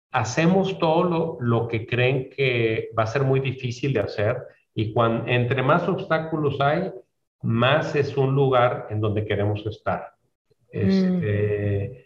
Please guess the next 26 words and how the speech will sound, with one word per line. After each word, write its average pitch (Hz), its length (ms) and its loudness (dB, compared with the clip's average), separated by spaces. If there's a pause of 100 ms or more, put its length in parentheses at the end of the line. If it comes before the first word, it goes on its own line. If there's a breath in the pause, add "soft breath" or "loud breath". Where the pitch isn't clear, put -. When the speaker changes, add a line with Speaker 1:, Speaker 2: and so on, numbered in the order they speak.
(300 loud breath)
Speaker 1:
entonces, 123 760 0
este, - 300 -4
pues 117 160 -4
yo 123 120 0
te 151 80 0
diría 143 220 4
que, 143 360 -2 (100)
que 104 200 2
yo 127 580 2
lo 120 280 0
que - 80 -2
apoyo 175 520 2
al, 139 260 -2
al 104 200 -2
desarrollo 117 520 0
de 131 60 -2
todo 123 160 2
esto 117 240 -2
es 107 100 -6
ver 117 260 -2
cómo 135 260 2
sí, 127 240 -4
cómo 131 240 -2
sí, 120 180 -8
cómo 120 280 -4
sí, - 320 -4